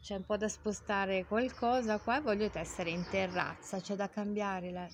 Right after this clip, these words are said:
la tenda parasole, ma ci penseremo, ci stiamo pensando, insomma, di fare una proposta al padrone di casa, via. Eh, perché senza su questa terrazza in estate non si può proprio stare, il sole picchia,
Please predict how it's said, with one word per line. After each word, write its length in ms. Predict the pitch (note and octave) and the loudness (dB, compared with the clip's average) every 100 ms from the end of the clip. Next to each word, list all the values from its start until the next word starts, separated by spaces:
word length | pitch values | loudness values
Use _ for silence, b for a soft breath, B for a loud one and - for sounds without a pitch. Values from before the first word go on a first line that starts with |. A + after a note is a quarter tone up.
| - | -10
la 200 | F3+ F3 | -8 -8
tenda 360 | - F#3+ F3+ F3 | -6 -4 -4 -6
parasole, 640 | - G3+ D4+ - F#3+ G#3+ | -8 -8 -8 -6 -4 -4
ma 140 | F3 D#3+ | -6 -10
ci 140 | - - | -14 -14
penseremo, 640 | F3 F3 - F3+ F3 F3 | -10 -10 -10 -10 -10 -10
ci 120 | - | -10
stiamo 260 | F#3 G#3 G3 F#3+ | -8 -6 -4 -4
pensando, 640 | F#3+ F#3 - F#3+ F#3 F#3 | -4 -8 -10 -12 -10 -10
insomma, 380 | F#3+ - G#3 G3 - B B B - - | -12 -14 -14 -14 -16 B B B -20 -12
di 100 | F#3+ | -8
fare 200 | G3 G3 | -4 -2
una 160 | F#3+ | -4
proposta 500 | - F#3+ - F#3+ - | -4 -8 -6 -6 -6
al 80 | F3+ | -6
padrone 460 | F#3+ F#3 F#3+ F#3 F3+ | -4 -4 -4 -4 -4
di 140 | F#3 | -4
casa, 520 | - F3+ - E3 - | -6 -6 -8 -6 -4
via. 240 | F#3+ G3 F3+ E3+ - - | -2 -4 -4 -8 -16 -4
Eh, 140 | - D#3+ | -2 -2
perché 240 | F3 E3+ E3+ | -6 -4 -2
senza 380 | F#3 F#3 F3+ | 0 0 -2
su 160 | E3+ D#3+ | -8 -6
questa 300 | E3+ E3 E3 | -6 -6 -8
terrazza 520 | - E3 E3 E3 - | -6 -4 -4 -6 -8
in 80 | E3 | -8
estate 440 | E3 - D#3 - D#3+ | -10 -10 -10 -8 -8
non 140 | E3 | -8
si 160 | - E3 | -8 -8
può 160 | - | -8
proprio 400 | - - - E3+ | -8 -12 -14 -18
stare, 680 | - - - - - G1+ G1+ | -20 -18 -18 -18 -18 -18 -18
il 80 | - | -16
sole 360 | - F3+ - - | -8 -8 -8 -12
picchia, 380 | - - - | -16 -14 -14